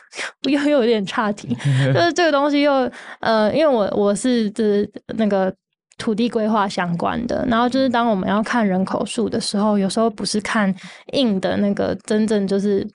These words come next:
Speaker 1: 呃，在籍人口，因为不在籍人口其实有时候才是真正的那个叫做关系人口的东西，然后有时候要看的可能就是用电的用电量、用水量，甚至这个地方的电信的那个讯号量，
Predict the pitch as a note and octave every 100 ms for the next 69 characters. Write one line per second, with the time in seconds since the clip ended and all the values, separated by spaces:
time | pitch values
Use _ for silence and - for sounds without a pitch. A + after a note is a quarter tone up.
0 | _ _ _ - G3 G3 B3+ A3 - F3+
1 | F3+ F3+ G3 - B3 A#3 D4 C#4+ A3 C4
2 | A3 G3 G3 G#3 F3+ G3 F#3+ F3 G3+ G#3+
3 | G3 F3+ G3+ G3 G3+ G3+ F3+ G#3+ - -
4 | - - G3+ F#3+ G3+ G3 A3 A3+ A3 G3+
5 | F#3+ A3+ - - - A#3+ - - A#3 A#3+
6 | B3 A3 A3+ A3 A3 _ - C4 B3+ -
7 | B3 G3+ F#3+ F#3+ F#3+ G#3 A#3 A3+ A3+ G#3
8 | G#3+ F#3 F3+ - - - A#3+ A3 A3 F#3+
9 | G3+ - A#3+ - - - - - A#3+ G#3
10 | - - A#3 G#3 - A#3+ - - - A3+
11 | G#3+ G#3+ B3 A3 G#3 G#3+ G3+ G3+ G3 F#3
12 | F#3+ B3 A3 G3+ G#3+ F#3+ F3+ G3 F#3+ -
13 | - A3+ F#3+ A3 G3 G3